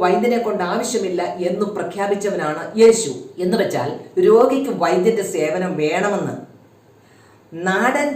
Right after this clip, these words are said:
പതിച്ചി അഥവാ വൈറ്റാട്ടിമാരുടെ മാത്രം കൈകളിലൂടെ ഭൂമി കണ്ട കോടി കോടി മക്കളുണ്ട് ഇവിടെ. ചില മരണങ്ങളൊക്കെ സംഭവിച്ചിട്ടുമുണ്ട്. ആസ്പത്രി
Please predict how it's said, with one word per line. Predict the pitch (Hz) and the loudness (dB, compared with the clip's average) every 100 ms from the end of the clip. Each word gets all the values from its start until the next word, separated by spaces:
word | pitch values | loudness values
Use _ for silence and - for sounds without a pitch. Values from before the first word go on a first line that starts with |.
| - | -4
പതിച്ചി | 180 214 - - - 147 | -2 -2 -2 -4 -4 -6
അഥവാ | 151 165 180 180 156 165 | -4 -2 -2 -4 -6 -4
വൈറ്റാട്ടിമാരുടെ | 202 262 294 294 254 233 214 208 180 180 | -2 0 0 0 0 0 0 0 -2 -2
മാത്രം | 220 226 240 190 | -2 -2 -4 -2
കൈകളിലൂടെ | 156 170 180 156 117 - - _ - | -2 0 2 2 -2 -8 -14 _ -10
ഭൂമി | 262 302 311 277 196 | -2 0 0 0 0
കണ്ട | 190 190 - - - - - | 0 -2 -4 -8 -18 -20 -8
കോടി | 165 214 226 226 | -2 0 2 6
കോടി | 226 202 185 151 | 8 8 4 2
മക്കളുണ്ട് | 151 202 190 127 127 | 0 0 0 -2 -6
ഇവിടെ. | 104 - - - - _ _ _ _ _ - | -8 -14 -20 -20 -20 _ _ _ _ _ -4
ചില | 302 311 - 202 | 0 0 0 0
മരണങ്ങളൊക്കെ | 220 262 277 269 - 302 | -2 -2 -2 -4 -4 -6
സംഭവിച്ചിട്ടുമുണ്ട്. | 269 302 - 339 330 214 - 123 - 185 | -4 -4 -4 -4 -2 -2 -4 -6 -6 -4
ആസ്പത്രി | 254 - 269 269 302 | -4 -4 -6 -6 -4